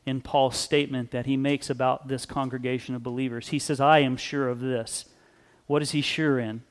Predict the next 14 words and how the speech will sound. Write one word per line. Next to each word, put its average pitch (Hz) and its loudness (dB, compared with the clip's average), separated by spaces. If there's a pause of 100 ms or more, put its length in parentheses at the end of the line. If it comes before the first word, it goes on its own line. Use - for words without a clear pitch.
(680)
That 135 2
he 147 -2 (520)
who 143 -8
began 143 2
a 131 2
good 135 2
work 139 2
in 127 0
you 131 0
will 127 -2
bring 139 2
it 139 0
to 135 -4
completion 123 -4